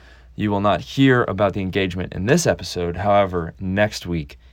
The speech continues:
you will definitely be hearing the story behind our engagement and all of that. And it's a fun one, trust me. So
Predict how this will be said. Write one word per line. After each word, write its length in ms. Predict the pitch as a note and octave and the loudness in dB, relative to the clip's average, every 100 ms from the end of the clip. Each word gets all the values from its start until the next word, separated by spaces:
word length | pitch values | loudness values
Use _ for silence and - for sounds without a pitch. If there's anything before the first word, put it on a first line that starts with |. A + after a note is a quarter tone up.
| - | -8
you 160 | F#2+ | -4
will 120 | F#2+ E2 | -2 -2
definitely 640 | F#2+ G#2 G2+ G2+ F#2+ F2+ | 6 6 6 -2 -2 -2
be 140 | E2+ | -6
hearing 340 | E2+ F#2 F2 E2 | -6 0 0 0
the 140 | D#2+ | -4
story 540 | - - E2 D#2+ D#2 - - | -8 -4 -2 -2 -6 -12 -10
behind 440 | D#2+ D#2+ D2+ D2+ - | -4 0 0 -4 -4
our 180 | D#2+ D2 | -4 -4
engagement 640 | D#2+ D2 D2 - D2+ - - - - - | -6 -10 -12 -10 -14 -16 -20 -20 -20 -10
and 120 | F#2 | -2
all 140 | F2 E2 | 0 -2
of 100 | E2 | -2
that. 260 | D#2+ - - | -4 -4 -4
And 120 | G#2 | -2
it's 140 | A2 | -2
a 60 | A2 | -4
fun 260 | - E2 | -2 -4
one, 180 | D2+ - | -2 -8
trust 320 | - E2+ - | -4 -4 -6
me. 160 | - - - - - - - - - - | -14 -20 -20 -20 -20 -20 -20 -20 -20 -20
So 420 | - D#3 C#3 G#2 | -4 4 6 4